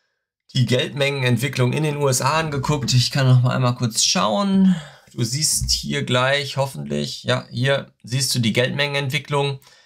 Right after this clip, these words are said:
für Januar, Februar, März. Und wie wir sehen, ist die konstant und es sieht momentan auch so aus, als ob wir auf diesem konstanten Level in, bei der Geldmenge in den U S A bleiben.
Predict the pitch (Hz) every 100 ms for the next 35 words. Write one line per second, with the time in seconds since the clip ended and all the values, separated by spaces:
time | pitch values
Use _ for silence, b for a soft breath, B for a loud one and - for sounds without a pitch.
0 | b _ - 131 131 127 113 143 139 123
1 | 135 107 - 107 107 117 139 147 185 -
2 | - - 135 135 135 123 127 113 120 131
3 | 131 127 - 127 - 127 123 120 120 117
4 | 135 151 123 117 107 131 127 123 117 123
5 | 110 120 120 90 113 127 123 120 107 107
6 | - 123 117 117 110 - 117 - - 104
7 | 123 117 110 107 - _ 104 104 101 107
8 | 123 117 113 107 120 117 113 110 - 98
9 | 98 101 123 131 131